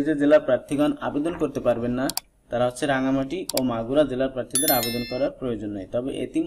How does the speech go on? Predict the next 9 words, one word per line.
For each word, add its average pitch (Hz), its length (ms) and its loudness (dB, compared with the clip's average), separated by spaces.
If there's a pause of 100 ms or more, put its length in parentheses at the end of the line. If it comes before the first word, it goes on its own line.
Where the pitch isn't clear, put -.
ও - 100 -8
শারীরিক 131 440 -4
প্রতিবন্ধী 131 480 -2
কোঠায় 160 340 -4 (240)
প্রথম 139 300 -2
থেকে 185 240 -6
শেষ 170 220 -8
পর্যন্ত 175 300 -6 (180)
সকল 139 260 -2